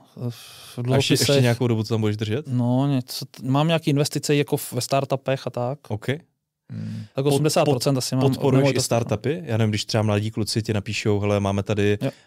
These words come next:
Speaker 2: rozjetý projekt, vypadá to moc slibně.“
Speaker 1: Jo, jo, jo.
Speaker 3: <laughs> Tisíc mailů.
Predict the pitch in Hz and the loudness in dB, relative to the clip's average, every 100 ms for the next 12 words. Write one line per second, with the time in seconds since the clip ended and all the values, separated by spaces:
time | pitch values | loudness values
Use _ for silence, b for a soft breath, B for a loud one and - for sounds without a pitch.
0 | - 107 104 107 104 - 101 98 95 98 | -4 -2 0 -2 -2 2 2 0 0 0
1 | 98 104 104 - 104 101 98 98 101 _ | 0 -2 -2 -4 -4 -2 -2 -2 -6 _
2 | - 127 - - - 131 - - _ _ | -2 -2 -2 -4 -2 -2 -2 -8 _ _
3 | _ _ _ _ 113 - - - - 151 | _ _ _ _ -12 -12 -8 -6 -2 -2
4 | - 127 - _ 123 117 110 107 98 | -4 -12 -12 _ -4 -2 0 0 -2